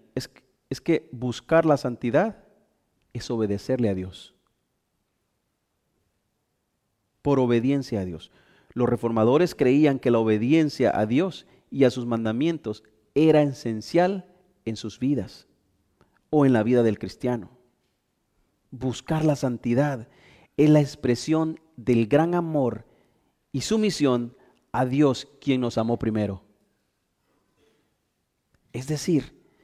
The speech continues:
querer ser santos es la respuesta al gran amor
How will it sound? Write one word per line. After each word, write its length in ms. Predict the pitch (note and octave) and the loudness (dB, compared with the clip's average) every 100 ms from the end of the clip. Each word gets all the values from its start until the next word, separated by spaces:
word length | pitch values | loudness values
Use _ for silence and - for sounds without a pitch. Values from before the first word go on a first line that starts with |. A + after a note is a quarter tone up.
| _ _ _ _ | _ _ _ _
querer 340 | - C3+ F3 F#3 | 2 6 6 6
ser 220 | A3 F#3 | 4 2
santos 640 | - A#3 A3 - A3 - _ _ _ _ | 2 0 -2 -8 -14 -16 _ _ _ _
es 120 | D3+ E3+ | 4 6
la 140 | F#3+ | 6
respuesta 800 | E3+ C#3 - G3 G#3 - G#3+ - - | 4 0 -2 0 0 0 -6 -6 -2
al 160 | C3+ A#2+ | 0 2
gran 240 | D3+ E3+ | 2 2
amor 500 | D#3+ E3 G#3 A3 | 0 0 -2 -2